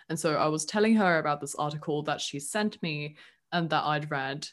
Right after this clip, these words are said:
that was about, like, how and, like, to what extent migrant communities existing attracts banking investment. Like, how do, like, foreign banks establish subsidiaries in certain countries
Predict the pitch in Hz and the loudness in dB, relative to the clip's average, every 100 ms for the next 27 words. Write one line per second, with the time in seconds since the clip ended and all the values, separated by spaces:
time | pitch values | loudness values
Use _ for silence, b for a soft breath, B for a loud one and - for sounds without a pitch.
0 | - 151 151 151 151 139 - 139 139 - | -2 0 0 -2 -2 -4 -2 -6 -6 -10
1 | - 151 143 143 151 151 147 - 151 147 | -2 2 2 2 0 -2 -4 -4 -4 -4
2 | 147 - - 143 147 139 - B B - | -6 -6 -4 -4 -4 -10 -14 B B -2
3 | 156 143 151 151 147 - 143 135 147 165 | 2 2 2 -2 -2 -4 -2 -2 -4 -2
4 | 151 147 143 135 - 165 160 143 - 147 | -2 -2 -4 -6 -4 -2 -2 -4 -6 -6
5 | 135 - - 131 143 - 185 180 180 180 | -6 -8 -6 -4 -4 -4 -2 2 2 2
6 | 190 185 147 139 - 156 135 143 151 139 | -2 0 -2 -4 -6 -2 -2 -2 -6 -6
7 | 139 135 147 - _ _ 185 175 170 156 | -6 -6 -8 -16 _ _ 4 4 4 2
8 | 147 139 151 - - 151 139 147 151 - | 0 -2 -8 -8 -4 -2 0 -2 -6 -6
9 | - 165 165 156 147 143 139 139 147 147 | -4 0 0 0 -2 -2 -4 -4 -4 -4
10 | 143 - - 127 - - 139 143 139 135 | -4 -6 -4 -4 -6 -6 -8 -6 -8 -6
11 | - | -10